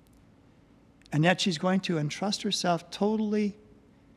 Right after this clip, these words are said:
to God's providence, which I'm sure she experienced again and again in her life, and that confidence grew. Her own love and response to that providence,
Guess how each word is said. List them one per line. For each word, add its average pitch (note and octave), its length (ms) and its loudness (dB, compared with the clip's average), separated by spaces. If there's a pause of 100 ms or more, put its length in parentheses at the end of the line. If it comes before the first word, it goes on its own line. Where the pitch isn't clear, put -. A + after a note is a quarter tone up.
(320)
to D#3+ 100 -2
God's E3+ 380 0
providence, A2 1200 -6 (1300)
which D3 180 -2
I'm D3+ 140 4
sure E3+ 340 2
she E3 200 -4
experienced D#3+ 800 -4
again C#3 340 -2
and D#3 120 -2
again D3 480 -4 (680)
in A#2+ 140 -6
her B2 140 -4
life, C3+ 520 -4 (840)
and B2+ 100 -4
that B2+ 140 -4
confidence D3+ 640 -2
grew. C#3 480 -6 (960)
Her D3+ 220 2
own D#3+ 240 2
love D#3+ 260 4
and C#3 160 -4
response D3+ 600 -2
to - 180 -10
that B2+ 260 -4 (340)
providence, B2+ 760 -4